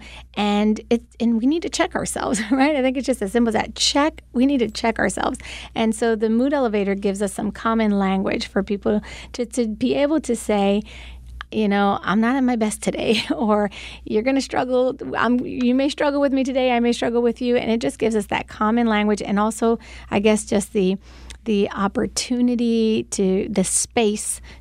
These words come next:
to really say those things and, and it be okay. And those are just a couple. There's a lot more, like the accountability ladder. When we think about our guiding behaviors, c-, you know, collaboration, speaking up, empowerment,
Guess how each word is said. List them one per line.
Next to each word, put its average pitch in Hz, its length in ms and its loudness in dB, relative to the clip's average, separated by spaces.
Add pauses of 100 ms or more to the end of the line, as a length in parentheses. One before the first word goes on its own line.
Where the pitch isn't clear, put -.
to 226 120 0
really 214 580 2 (140)
say 214 360 0
those 190 240 0
things - 420 -4 (280)
and, 190 360 2
and 180 240 2
it 196 220 0
be 196 220 4
okay. 185 600 -2 (320)
And 196 380 0
those 254 240 2
are 320 60 2
just 247 160 0
a - 20 -10
couple. 214 200 -2
There's 220 180 2
a 190 60 0
lot 180 240 -2
more, 185 160 0
like 180 160 0
the 190 60 -2
accountability 190 680 0
ladder. 185 420 -2
When 208 160 0
we 196 100 2
think 208 260 -2
about 190 420 2 (320)
our 220 100 0
guiding 196 340 2
behaviors, 185 500 -2
c-, - 240 -16
you 196 100 4
know, 185 100 2
collaboration, 190 760 0
speaking 202 420 0
up, 185 240 0
empowerment, 196 760 0